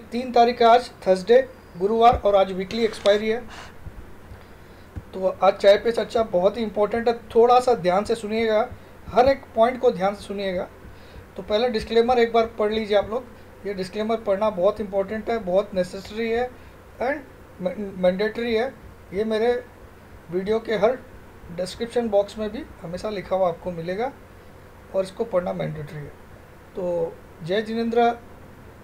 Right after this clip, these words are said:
अब start करते हैं हम लोग निफ्टी का और bank निफ्टी का आज क्या रहेगा, क्या हो सकता है। तो सबसे पहले हमको पता है कि Dow Jones अब महज चार सौ point अपने all time हाई से दूर है।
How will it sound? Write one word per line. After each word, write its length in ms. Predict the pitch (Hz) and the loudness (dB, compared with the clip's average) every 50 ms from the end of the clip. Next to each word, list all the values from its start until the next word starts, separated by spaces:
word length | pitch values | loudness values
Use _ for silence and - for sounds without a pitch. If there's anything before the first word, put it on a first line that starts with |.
| - - - - - - - - - - - - | -20 -20 -20 -20 -20 -20 -20 -20 -20 -20 -12 -8
अब 100 | 180 180 | -8 -8
start 340 | - - - 202 190 202 202 | -8 -4 0 2 2 2 0
करते 260 | - - 208 196 - | -2 -6 -6 -2 -2
हैं 80 | 220 208 | -4 -4
हम 60 | 202 | -4
लोग 140 | 208 220 220 - - - - - - - - - - - - - - - - - - - - - - - | -6 -10 -10 -12 -20 -20 -20 -20 -20 -20 -20 -20 -20 -20 -20 -20 -20 -20 -20 -20 -20 -20 -20 -20 -14 -10
निफ्टी 260 | 170 185 - - 226 | -10 -10 -8 -8 -10
का 220 | 214 - - 220 226 - - - - - - - - - | -10 -8 -8 -10 -10 -12 -18 -18 -18 -18 -18 -18 -16 -14
और 80 | - 190 | -14 -4
bank 240 | 170 170 175 185 196 | 2 2 2 2 0
निफ्टी 240 | 196 190 - 208 196 | -6 -8 -8 -8 -2
का 140 | 196 190 | 0 0
आज 120 | 185 185 185 | -2 -2 -4
क्या 200 | - - 185 190 | -2 2 2 2
रहेगा, 300 | 196 190 190 190 196 196 | 4 2 0 0 -2 -4
क्या 200 | 196 - - 185 | -6 -4 -2 0
हो 100 | 185 165 | 0 0
सकता 300 | 160 - 156 - - - | -2 -6 -12 -14 -16 -18
है। 500 | - - - - - - - - - - - | -18 -18 -20 -20 -20 -20 -20 -20 -20 -16 -14
तो 60 | 202 | -6
सबसे 320 | - 254 262 254 - 302 | -4 -4 -2 0 0 0
पहले 220 | - 302 294 311 302 | 4 4 4 4 4
हमको 220 | 285 285 302 294 | 0 0 -4 -2
पता 240 | - 277 262 254 277 | 0 0 2 4 4
है 80 | 285 277 | 2 2
कि 120 | 277 277 247 | 0 -4 0
Dow 260 | 185 202 190 202 208 | 6 8 8 8 8
Jones 420 | 208 226 196 165 143 - - - - - - - - - - - - - - - | 4 2 0 0 -4 -10 -14 -16 -18 -18 -20 -20 -20 -20 -20 -20 -20 -20 -8 -6
अब 140 | 254 269 254 | -6 -4 -2
महज 420 | 226 185 185 180 233 294 330 233 - - | 0 2 4 6 6 6 6 4 -4 2
चार 220 | - 254 240 262 269 | 6 8 10 10 8
सौ 200 | 254 - 311 311 302 | 6 4 4 4 6
point 320 | - 269 269 285 285 254 | 6 4 4 4 4 2
अपने 340 | 254 247 - 269 277 320 311 - - - - - - | 0 0 -2 -2 -2 -2 -2 -6 -14 -20 -18 -4 2
all 260 | 214 220 240 262 269 254 - | 4 6 6 6 2 2 4
time 300 | 277 269 285 277 254 202 | 6 6 6 4 2 0
हाई 160 | 196 208 233 | 0 0 -2
से 200 | 226 - - 233 226 | -4 -4 -4 -4 -4
दूर 220 | 202 214 214 190 | -2 -2 2 2
है। 140 | 175 160 | 2 2